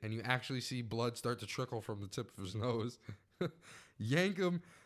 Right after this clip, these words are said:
then hits Bret with a D D T in the middle of the ring. Yankum gets the key, uh, gets the key fr-, God damn it. Yankum gets the key from fucking Lawler, who drops it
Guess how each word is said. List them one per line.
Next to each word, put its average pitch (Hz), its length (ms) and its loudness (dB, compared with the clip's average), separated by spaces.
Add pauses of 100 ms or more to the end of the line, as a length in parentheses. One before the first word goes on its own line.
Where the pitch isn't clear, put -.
(100)
then 175 260 4
hits 175 220 4
Bret 147 260 4
with 151 120 0
a 135 60 2
D 139 220 -2
D 120 120 -2
T 220 460 2 (380)
in 151 220 2
the 135 60 2
middle 151 240 2
of 135 80 2
the 127 60 0
ring. 185 400 4 (580)
Yankum 175 380 4
gets 202 260 2
the 196 80 -4
key, 175 460 0 (440)
uh, 131 440 4 (180)
gets 156 260 0
the 147 80 -4
key 143 480 -4 (1700)
fr-, 156 100 2 (420)
God 113 280 -4 (100)
damn 98 220 -4
it. 101 100 -4 (320)
Yankum 120 520 -6
gets 117 260 -4
the 110 100 -8
key 120 320 -6
from 110 200 -8
fucking 104 400 -4
Lawler, 104 340 0
who 104 140 -4
drops 95 460 -2
it - 120 -4